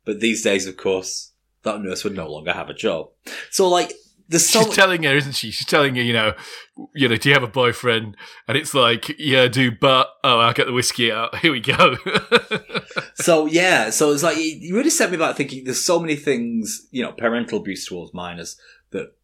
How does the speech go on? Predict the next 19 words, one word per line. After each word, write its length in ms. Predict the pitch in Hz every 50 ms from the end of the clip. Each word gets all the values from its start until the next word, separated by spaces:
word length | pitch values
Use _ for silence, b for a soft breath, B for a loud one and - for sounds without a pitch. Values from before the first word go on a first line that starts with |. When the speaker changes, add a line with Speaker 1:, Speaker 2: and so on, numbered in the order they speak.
| _ _ _
Speaker 1:
just 260 | - - 123 113 - -
went 520 | 104 98 92 90 90 - - - - - - _ _ _ _ _ _ _ _ _ _ _
just 240 | - - - - -
completely 640 | - 107 101 110 117 110 101 98 92 85 78 - - _ -
under 180 | 110 107 101 98
the 120 | 92 92
radar 560 | 95 95 98 101 90 101 87 73 67 - - _ _ _ _ _ -
thirty 200 | 95 90 85 78
years 240 | 82 85 85 82 -
ago. 320 | 73 - - 60 69 - _ b b b b b b b b
But 100 | 165 180
there 100 | 202 226
were 80 | 285
so 180 | 294 - - 311
many 120 | 330 277
good 240 | - - 320 339 330 - -
things 300 | - 104 90 87 85 87
also, 560 | 98 87 82 78 - - 82 71 64 - _ _ _ _ _ _ _ -
like 240 | 90 85 85 -